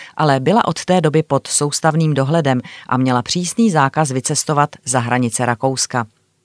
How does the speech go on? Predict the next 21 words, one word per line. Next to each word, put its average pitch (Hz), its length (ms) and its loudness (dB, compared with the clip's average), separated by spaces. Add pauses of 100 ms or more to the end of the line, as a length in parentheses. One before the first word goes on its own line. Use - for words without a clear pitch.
(360)
Uchýlila 135 600 0
se 175 160 0
tedy 147 220 -2
na 135 100 0
svůj 143 260 -2
zámek 131 380 2
ve 123 60 0
Stráži 123 420 0
nad 123 180 -2
Nežárkou. 123 720 0 (840)
V - 100 -20
posledním 220 420 2
roce 160 280 2
první 151 340 0
světové 160 420 2
války, 139 400 2
tedy 135 340 0
roce 131 260 -2
devatenáct 147 460 -2
set - 140 -6
osmnáct, 160 600 0